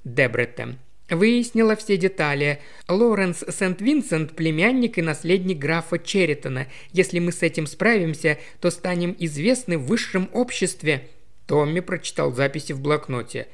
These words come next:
"Что, по-твоему, произошло с девушкой?" спросил он.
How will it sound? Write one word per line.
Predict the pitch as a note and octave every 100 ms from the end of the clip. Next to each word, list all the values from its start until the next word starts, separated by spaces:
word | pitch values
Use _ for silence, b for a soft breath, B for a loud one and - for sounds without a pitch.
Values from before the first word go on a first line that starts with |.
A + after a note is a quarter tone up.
| b b b
"Что, | - - A3+
по-твоему, | G#3+ - F#3 F3 E3+
произошло | E3+ E3 D#3 D3+ D3 D#3 D#3 -
с | B2
девушкой?" | B2 A3 G3 A#2+ - - A#2
спросил | - - C#3 C3 C3 C3
он. | C3+ B2